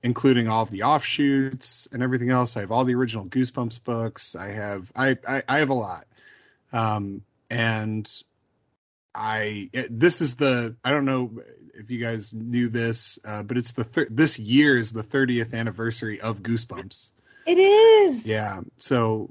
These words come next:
Speaker 1: there's gonna be a lot of Goosebumps stuff this year, which is great. Um, but yeah, so when these movies came along, I was just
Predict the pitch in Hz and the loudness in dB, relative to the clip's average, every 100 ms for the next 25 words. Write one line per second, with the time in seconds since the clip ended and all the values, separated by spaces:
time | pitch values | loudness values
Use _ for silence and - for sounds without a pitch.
0 | - 117 117 135 127 123 110 117 117 113 | -4 -2 2 4 4 4 2 0 0 0
1 | 120 113 110 101 - 101 - 101 - 101 | -2 -2 -6 -6 -8 -10 -10 -10 -8 -8
2 | 98 95 - _ _ _ _ _ - 113 | -10 -12 -18 _ _ _ _ _ -6 -2
3 | 120 110 127 113 113 - _ - 110 107 | -2 0 0 2 0 -4 _ -6 -2 0
4 | 101 98 143 165 147 156 160 214 180 160 | -2 0 4 4 4 0 0 0 0 0
5 | 156 139 139 113 104 107 104 98 92 - | 0 -2 -4 -6 -6 -6 -8 -10 -14 -12
6 | 110 135 127 110 - 98 92 | -6 -2 -2 -4 -8 -10 -12